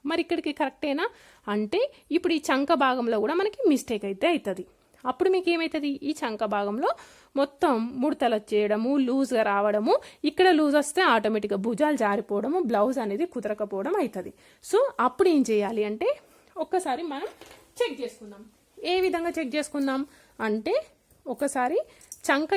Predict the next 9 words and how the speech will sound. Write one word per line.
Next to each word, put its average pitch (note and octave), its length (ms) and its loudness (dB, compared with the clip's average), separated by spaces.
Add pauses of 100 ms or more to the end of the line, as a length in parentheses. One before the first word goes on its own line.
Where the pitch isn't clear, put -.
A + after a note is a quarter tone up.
(140)
ఎక్కడి D#4 240 0
వరకు D#4 200 0
వచ్చేసింది? C4+ 440 -2
ఇప్పుడు C4 140 -4 (220)
ఈ - 20 4 (140)
పాయింట్ B3+ 300 0
వరకు C#4 200 -4
వచ్చేసింది G3+ 460 -6 (380)
అంటే B3 240 0